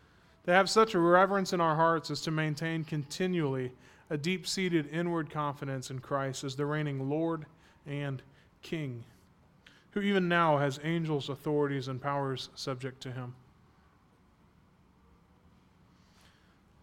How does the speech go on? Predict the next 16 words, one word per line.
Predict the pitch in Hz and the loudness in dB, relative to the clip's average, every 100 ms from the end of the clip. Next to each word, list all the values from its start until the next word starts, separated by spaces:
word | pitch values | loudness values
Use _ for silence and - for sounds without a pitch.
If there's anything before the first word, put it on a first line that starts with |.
| _ - _ _ _ _ _ 135 | _ -20 _ _ _ _ _ -8
We've | 147 143 | -6 -2
got | 180 185 160 - - _ - _ - | 4 4 4 -4 -20 _ -20 _ -6
God. | 160 139 131 | -2 0 -2
We | 143 | -2
need | 156 160 | -2 0
not | 151 143 143 - - | 0 -4 -6 -14 -2
fear | 175 156 143 - - _ _ _ - | 2 2 0 -4 -18 _ _ _ -12
men. | 143 143 131 123 - | -6 -4 -4 -8 -10
We | 131 | -8
reverence | 131 147 151 147 139 - - _ _ _ - _ _ _ _ - | -4 -2 0 -2 -6 -10 -14 _ _ _ -20 _ _ _ _ -16
Christ | - 147 139 - 139 | -6 -4 -4 -6 -10
as | 127 | -10
Lord | 131 135 135 127 - _ _ _ _ _ _ _ _ _ - | -6 -6 -6 -8 -14 _ _ _ _ _ _ _ _ _ -16
and | 131 | -10
as | 127 - | -8 -6
holy. | 135 120 | -6 -8